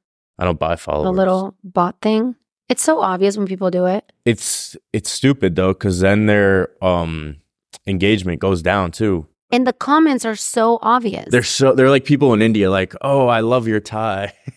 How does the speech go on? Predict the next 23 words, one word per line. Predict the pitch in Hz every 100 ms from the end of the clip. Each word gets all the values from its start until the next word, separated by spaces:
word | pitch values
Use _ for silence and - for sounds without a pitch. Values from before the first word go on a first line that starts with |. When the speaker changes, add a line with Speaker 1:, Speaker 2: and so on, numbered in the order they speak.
| _
Speaker 1:
<laughs> | 139 - -
Something | 131 - 98 - 95 -
like | 87
that. | - 90 - - 160 180 170 139
Like, | 165 - 127 - 107
"Great | 98 131 156
advice. | 160 120 120 123 104 92 - -
Thank | 120
you | 127
for | 285
Speaker 2:
Yeah, | 330 277
it's | 233
Speaker 1:
sharing." | 285
Speaker 2:
so | - - 330 494
obvious. | 294 302 269 202 233
I'm | 240
like, | 240 233 208 -
I | 233
don't | 226
know. | 196 185 185 _ _ _ _
That | - 247 269
irks | 214 202 -
me. | - -